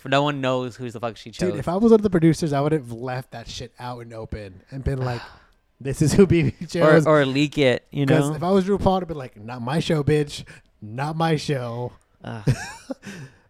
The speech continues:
Speaker 2: Um, but yeah, it was like, uh, it was a good episode, but like I said, there was nothing at stake, so it was sort of a waste of
Speaker 1: Yeah.
Speaker 2: our time.
Speaker 1: It was very underwhelming at the end.
Speaker 2: It was underwhelming.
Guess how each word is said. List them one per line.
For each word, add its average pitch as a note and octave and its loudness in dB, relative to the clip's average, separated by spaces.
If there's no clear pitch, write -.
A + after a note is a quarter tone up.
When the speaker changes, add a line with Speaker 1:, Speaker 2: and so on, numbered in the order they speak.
Speaker 2:
Um, E3+ -2
but E3 -6
yeah, G#3+ -4
it F#3+ -8
was F#3 -6
like, E3 -10
uh, B2+ -20
it D#3 -14
was E3+ -8
a E3+ -6
good G3 -2
episode, D#3+ 0
but B2+ -2
like C#3 -8
I C#3 -6
said, B2 -6
there B2 -6
was B2+ -6
nothing E3 -6
at B2+ -12
stake, B2+ -6
so B2 -6
it - -4
was A#2 -4
sort C#3 -2
of C3+ -4
a B2+ -4
waste F#2+ -4
of F#2 -10
Speaker 1:
Yeah. F#2 -12
Speaker 2:
our F2+ -14
time. E2+ -20
Speaker 1:
It F2 -16
was D#3+ -6
very G#2+ -4
underwhelming F#2+ -8
at - -16
the E2+ -14
end. F2 -14
Speaker 2:
It A#2 -10
was A2 -10
underwhelming. A#2 -10